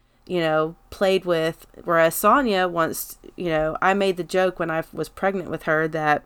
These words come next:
I was going, that I was about, I was pregnant with the first female dictator of North America.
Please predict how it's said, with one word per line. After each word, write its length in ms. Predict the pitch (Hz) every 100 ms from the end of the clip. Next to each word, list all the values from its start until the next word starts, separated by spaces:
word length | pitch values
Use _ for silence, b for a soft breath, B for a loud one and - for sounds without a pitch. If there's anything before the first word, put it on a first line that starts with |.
| _
I 120 | 170
was 180 | 180 170
going, 280 | - 185 180
that 300 | 170 170 165 -
I 120 | 175
was 200 | 165 165
about, 320 | - 170 165 - _ _
I 120 | - 170
was 120 | 170
pregnant 440 | - 190 180 175
with 100 | 165
the 80 | 170
first 380 | 160 170 170 -
female 300 | 185 175 165
dictator 500 | 160 165 190 175 165
of 80 | 160
North 240 | 160 170
America. 600 | 160 156 165 185 180 185